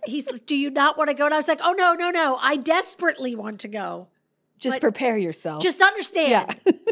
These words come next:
Speaker 1: Please don't tell me to stop crying because that's not gonna happen.
Speaker 2: Right.
Speaker 1: <laughs>
Speaker 2: Um, we actually went to go see, see Les Mis,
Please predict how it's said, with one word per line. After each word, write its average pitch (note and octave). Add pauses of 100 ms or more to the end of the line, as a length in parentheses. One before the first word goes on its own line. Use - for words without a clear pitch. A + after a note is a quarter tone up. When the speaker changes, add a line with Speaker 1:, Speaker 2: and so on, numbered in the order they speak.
(340)
Speaker 1:
Please F#4
don't G4
tell E4
me D#4+
to C4+
stop D4+
crying F#3+
because A3
that's C#4
not D4+
gonna G#4+
happen. G3+
Speaker 2:
Right. F4 (140)
Speaker 1:
<laughs> D4 (640)
Speaker 2:
Um, G#3+
we A3+
actually C#4+
went A3
to G#3+
go G3+
see, G3 (120)
see G3
Les F#3+
Mis, F3+